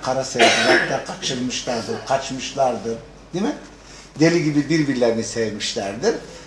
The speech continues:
Ama yüz on beş bin nikahta doksan beş bin boşanma ne yapar?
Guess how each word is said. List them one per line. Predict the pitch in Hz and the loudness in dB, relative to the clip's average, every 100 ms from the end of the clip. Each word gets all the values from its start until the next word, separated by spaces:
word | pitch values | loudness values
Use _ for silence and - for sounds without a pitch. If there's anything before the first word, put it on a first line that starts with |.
| - | -4
Ama | 123 123 | -4 -2
yüz | 107 113 120 135 | -6 -6 -6 0
on | 156 143 | 2 2
beş | 127 - - | -2 -6 -4
bin | 113 | -4
nikahta | 107 - 101 - - 170 277 - - - - - - | -4 -4 -10 -10 -2 -2 -2 -10 -20 -20 -20 -10 0
doksan | 127 - 131 127 | 0 2 0 2
beş | 180 175 - | 2 2 -2
bin | 120 110 | -4 -2
boşanma | 117 - 117 120 175 240 - - - | 0 0 0 0 -2 -4 -10 -16 -4
ne | 139 | 2
yapar? | 143 - 165 | 2 4 0